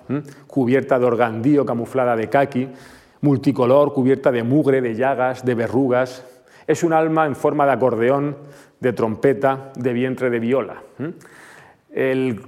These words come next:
la figura humana en el arte romano era esto y mucho más, ¿eh? Era toda esta tradición que hemos repasado, ¿eh? todas estas dinámicas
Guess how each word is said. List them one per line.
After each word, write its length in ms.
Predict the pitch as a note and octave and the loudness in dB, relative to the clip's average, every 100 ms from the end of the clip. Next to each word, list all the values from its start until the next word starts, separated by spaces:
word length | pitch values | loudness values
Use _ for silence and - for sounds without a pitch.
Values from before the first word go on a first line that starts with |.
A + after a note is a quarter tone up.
| - - | -8 -2
la 120 | D3 | 0
figura 380 | - C#3+ F3+ F#3+ | 2 4 4 4
humana 320 | F3 F#3+ F3+ | 2 0 0
en 80 | D#3 | 2
el 100 | D#3 | 0
arte 220 | D#3+ E3+ | 2 0
romano 560 | D#3+ D3+ E3+ E3 F3+ | 0 0 0 0 -2
era 340 | D3 C#3 D3 C#3+ | -2 2 2 2
esto 380 | D#3 - D#3+ D3+ | 0 0 2 2
y 80 | |
mucho 280 | C3 C#3 A#2 | 2 -2 -2
más, 380 | A#2+ G2 - - C#3 | 0 -2 -4 -10 -8
¿eh? 140 | D#3 - - - - - | -8 -10 -20 -20 -20 -2
Era 320 | C3+ D3+ D#3+ | 2 4 4
toda 180 | E3 E3 | 4 4
esta 200 | D3+ D#3+ | 4 2
tradición 460 | C#3+ C#3+ C#3+ D#3 D3 | 2 0 2 0 0
que 80 | C3+ | 0
hemos 180 | D3 | 0
repasado, 720 | C#3+ C#3+ C#3+ - F3 F3+ G3+ | 0 0 0 2 2 2 -2
¿eh? 160 | D3 F#3+ - - - | -2 -6 -10 -12 -4
todas 340 | C#3 C#3 C#3 | 0 0 -2
estas 380 | D3 - C3 A2+ | -4 -2 -4 -2
dinámicas 720 | B2+ C#3+ D#3 B2 A#2 G2+ | -2 0 0 0 -2 -4